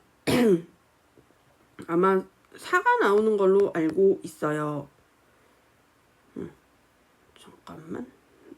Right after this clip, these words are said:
루트 K분의 일. 맞죠? K 루트 K가 사가 나오고 K는, 응?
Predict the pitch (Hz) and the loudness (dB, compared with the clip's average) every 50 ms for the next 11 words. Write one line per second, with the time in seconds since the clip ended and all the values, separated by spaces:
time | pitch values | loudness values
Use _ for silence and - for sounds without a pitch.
0 | _ _ _ _ _ _ - 190 175 185 - - 226 - - - 269 269 269 247 | _ _ _ _ _ _ -20 -18 -18 -18 -14 -16 -16 -14 -10 -8 -6 -6 -6 -6
1 | 220 190 175 156 139 117 147 143 - - - _ _ _ _ _ _ _ _ _ | -6 -6 -8 -8 -8 -10 -12 -12 -14 -14 -18 _ _ _ _ _ _ _ _ _
2 | _ _ _ _ - - 160 226 226 226 - - 392 415 440 440 403 330 311 - | _ _ _ _ -12 -8 -4 -4 -4 -4 -4 -4 -2 -2 -2 -2 -2 -4 -6 -8
3 | - 330 311 - - 311 302 302 285 320 349 415 440 - _ _ _ _ _ _ | -10 -10 -8 -6 -6 -6 -4 -4 -4 -2 -2 -4 -4 -8 _ _ _ _ _ _
4 | _ _ _ _ _ _ _ _ - - - - - 359 339 277 196 160 160 156 | _ _ _ _ _ _ _ _ -10 -8 -4 0 0 2 2 2 2 2 0 0
5 | 151 165 165 160 156 135 - - - _ _ _ _ _ _ _ _ _ _ _ | 0 0 0 0 0 0 -2 -6 -12 _ _ _ _ _ _ _ _ _ _ _
6 | _ _ _ _ _ _ - - 349 349 349 339 320 330 349 359 349 359 381 370 | _ _ _ _ _ _ -10 -2 0 2 2 2 2 2 2 2 2 2 0 0
7 | - _ _ _ _ _ _ _ _ _ _ _ _ _ _ _ _ _ _ _ | -4 _ _ _ _ _ _ _ _ _ _ _ _ _ _ _ _ _ _ _
8 | _ _ _ - 202 190 220 262 | _ _ _ -4 -4 -4 -4 -6